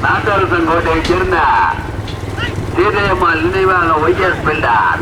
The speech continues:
இரண்டு வண்டிகள் தனியாக பயன்படுவார். மூன்றாவது பரிசு பெறுவதற்கு மதுரை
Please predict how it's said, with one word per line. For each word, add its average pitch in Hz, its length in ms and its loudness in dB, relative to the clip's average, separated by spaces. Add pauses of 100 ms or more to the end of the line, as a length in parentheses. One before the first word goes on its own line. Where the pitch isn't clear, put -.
(120)
இரண்டு 208 360 0
வண்டிகள் 349 340 2
தனியாக - 460 0
பயன்படுவார். - 520 0 (1040)
மூன்றாவது 196 520 2
பரிசு 180 280 0
பெறுவதற்கு 180 580 2
மதுரை 185 320 2